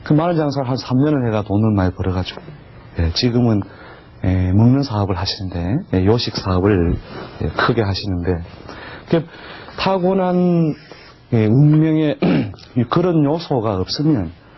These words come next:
그걸 채우려고 가면 갈수록 더 시간 낭비가 많다는 거죠. 그리고 그 결과도 크게 꼽히는 것이 아니고, 그러면 약한 것은 약한 대로 차라리 두고 다른 쪽에,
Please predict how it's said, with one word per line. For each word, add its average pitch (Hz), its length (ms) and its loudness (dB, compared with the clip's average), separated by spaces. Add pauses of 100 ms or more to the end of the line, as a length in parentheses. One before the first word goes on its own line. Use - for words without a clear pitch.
(160)
그걸 151 260 0
채우려고 185 500 0
가면 180 340 0
갈수록 190 560 0 (720)
더 127 120 4
시간 143 380 0
낭비가 131 340 0
많다는 120 440 -2
거죠. 117 220 -8 (760)
그리고 139 520 2 (260)
그 123 280 2
결과도 131 440 2
크게 - 440 2
꼽히는 160 420 0
것이 131 200 0
아니고, 98 300 -4 (580)
그러면 151 360 2
약한 151 360 -2
것은 147 280 -2
약한 170 480 0
대로 123 540 2 (480)
차라리 147 400 0
두고 123 480 0 (680)
다른 113 280 2
쪽에, 170 480 2